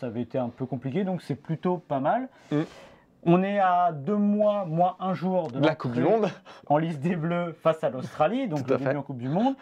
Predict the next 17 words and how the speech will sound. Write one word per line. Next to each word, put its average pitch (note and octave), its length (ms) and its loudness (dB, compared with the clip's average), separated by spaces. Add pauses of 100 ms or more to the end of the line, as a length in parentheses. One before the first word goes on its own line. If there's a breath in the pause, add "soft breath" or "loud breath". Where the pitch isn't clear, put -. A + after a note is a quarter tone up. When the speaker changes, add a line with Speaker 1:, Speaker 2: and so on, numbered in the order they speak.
(320 loud breath)
Speaker 1:
Il C3 100 0
reste D#3 240 0
un B3+ 80 2
match, A#3+ 280 0
ce F3 80 -8
sera D3+ 220 0
dimanche F#3+ 440 -4
au D3 200 -4
Danemark, D3 460 -2
et F3 40 -8
puis - 140 -6
après, G3+ 240 -4
ce E3+ 100 -10
sera C#3 220 -4
la C3 100 -4
grande B2 240 -4
liste. A3+ 300 -4